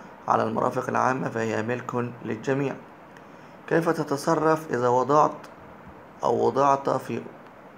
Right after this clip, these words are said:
موقف أمام شخص كبير السن لم يحسن استخدام مرفق عام دون قصد؟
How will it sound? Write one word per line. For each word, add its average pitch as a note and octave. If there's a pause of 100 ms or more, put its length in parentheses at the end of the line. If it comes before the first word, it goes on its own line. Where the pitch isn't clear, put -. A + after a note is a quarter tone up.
(140)
موقف C3+
أمام B2
شخص B2+
كبير B2
السن C#3+ (800)
لم A#2+
يحسن C3+
استخدام B2 (560)
مرفق C3
عام C3
دون A#2+
قصد؟ A#2+